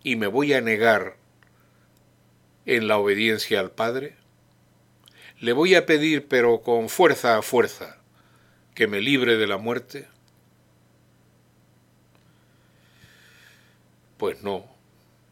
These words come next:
si yo he venido para esta hora, si mi venida se explica en este momento, ¿cómo voy a dar marcha atrás? En definitiva, otra vez,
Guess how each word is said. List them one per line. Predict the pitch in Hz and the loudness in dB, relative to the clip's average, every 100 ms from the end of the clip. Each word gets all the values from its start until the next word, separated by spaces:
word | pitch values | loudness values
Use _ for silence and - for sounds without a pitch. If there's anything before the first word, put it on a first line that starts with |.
| _ _ _ _ _ | _ _ _ _ _
si | - - 107 | -4 -4 -2
yo | 107 127 135 139 - _ | 0 0 0 -2 -8 _
he | 127 | -6
venido | 120 117 123 120 110 | -4 -4 -2 -2 -2
para | 107 | -2
esta | 107 - 85 | -4 -6 -8
hora, | 107 156 - _ _ _ _ _ _ _ _ _ _ _ _ _ _ _ _ - | -8 -8 -14 _ _ _ _ _ _ _ _ _ _ _ _ _ _ _ _ -6
si | - 135 | -4 -2
mi | 127 | 0
venida | 110 110 131 160 165 | 2 2 2 0 2
se | - | 2
explica | 131 - 151 160 156 - 123 - | 0 -4 -6 -6 0 0 0 0
en | 113 113 | -2 -2
este | 113 - | -6 -6
momento, | 110 101 135 170 160 95 - - - _ | -6 -4 -4 -4 -6 -10 -10 -20 -20 _
¿cómo | 185 185 160 | -4 -2 0
voy | 131 107 | 2 2
a | 101 | 2
dar | 98 | 0
marcha | 92 92 92 - | -2 -6 -8 -8
atrás? | 85 - 87 - - _ _ _ _ _ _ _ _ _ _ _ _ _ _ _ _ - | -10 -12 -16 -16 -20 _ _ _ _ _ _ _ _ _ _ _ _ _ _ _ _ -14
En | 113 | -4
definitiva, | 110 - 170 170 151 127 107 98 - _ _ _ _ _ _ _ _ _ | -4 -2 -4 -4 -2 0 0 -2 -6 _ _ _ _ _ _ _ _ _
otra | - 120 - | -2 -2 0
vez, | 95 147 - | 0 -2 -4